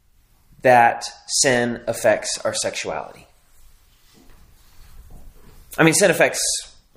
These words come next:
everything about us. You, you've heard the, the phrase total depravity. You've also heard it said, it doesn't mean that you are as bad as you can be,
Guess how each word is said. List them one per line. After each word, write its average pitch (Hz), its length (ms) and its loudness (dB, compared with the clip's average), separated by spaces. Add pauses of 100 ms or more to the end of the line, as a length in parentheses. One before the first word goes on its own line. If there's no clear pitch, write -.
(460)
everything 110 380 -2
about 98 320 -4
us. - 140 -14 (1300)
You, 127 140 0
you've 120 260 -2
heard 127 320 2
the, 101 360 4
the - 160 -6
phrase 101 300 0
total 101 300 0
depravity. 90 680 -4 (1400)
You've 104 120 4
also 139 240 4
heard 143 260 2
it 120 100 -2
said, 104 520 -2 (800)
it 120 160 -2
doesn't 160 320 0
mean 143 160 -6
that 127 160 -8
you 127 160 -4
are 120 120 2
as 107 280 -4
bad 147 400 0
as 117 180 -4
you 101 80 -12
can 92 240 -16
be, 87 440 -14